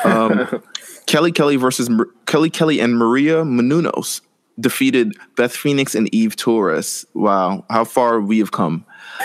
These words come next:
Speaker 1: Um,
Speaker 2: <laughs>
Speaker 1: also featured on this card, Team Johnny versus Team Teddy.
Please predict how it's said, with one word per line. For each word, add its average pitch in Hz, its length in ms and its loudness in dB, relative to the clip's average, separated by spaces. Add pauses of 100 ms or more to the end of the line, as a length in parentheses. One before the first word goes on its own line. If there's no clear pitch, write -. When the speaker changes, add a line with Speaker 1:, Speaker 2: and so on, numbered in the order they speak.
(140)
Speaker 1:
Um, 110 560 0 (360)
Speaker 2:
<laughs> - 360 -16
Speaker 1:
also 139 180 2
featured 131 340 0
on 113 120 2
this 107 140 -2
card, 104 320 0
Team 175 260 2
Johnny 123 500 -2 (120)
versus 117 340 -2
Team 165 720 0
Teddy. 101 480 -2